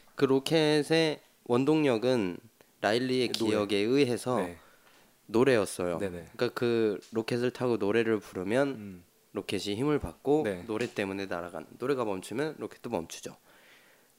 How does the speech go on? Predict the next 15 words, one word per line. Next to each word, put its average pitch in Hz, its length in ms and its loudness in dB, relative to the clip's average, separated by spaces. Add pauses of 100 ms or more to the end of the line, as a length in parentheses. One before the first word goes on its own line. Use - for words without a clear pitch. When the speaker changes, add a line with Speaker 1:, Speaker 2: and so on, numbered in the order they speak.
(600)
Speaker 2:
맞아요. 85 360 -12 (300)
Speaker 1:
아, 131 80 0
네, 135 140 4
정말 165 340 4
필사적인 180 540 4
상황인데 120 880 4
Speaker 2:
네. - 0 - (680)
Speaker 1:
<laughs> - 1080 -10
그 156 240 4
Speaker 2:
아, 104 40 -6
나는 156 200 8
그 190 100 4
노래가 208 300 8
지금 175 160 4
계속 247 220 4